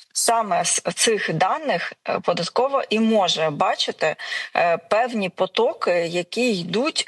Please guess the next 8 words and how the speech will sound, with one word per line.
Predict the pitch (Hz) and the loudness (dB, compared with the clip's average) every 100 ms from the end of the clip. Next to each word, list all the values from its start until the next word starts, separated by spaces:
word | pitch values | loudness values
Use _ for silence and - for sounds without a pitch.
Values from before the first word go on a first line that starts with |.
| - | 0
через | 208 190 185 | 2 0 0
маркетплейси | 196 202 - 185 - 175 196 311 - 180 | 0 0 0 -6 -4 0 0 0 -2 -2
від | 156 208 277 - - - - _ | 0 0 0 -4 -14 -20 -20 _
певних | 196 214 262 247 | 2 2 2 -2
фізосіб | - - 185 185 180 - 220 - - | -2 0 2 2 0 0 -2 -4 -2
або | - 165 185 262 | -2 0 0 0
суб'єктів | - 175 165 208 - 190 | 0 -2 0 0 0 -2
господарювання. | 196 185 - 185 190 170 156 143 - | -2 -4 -2 0 0 0 0 -2 -8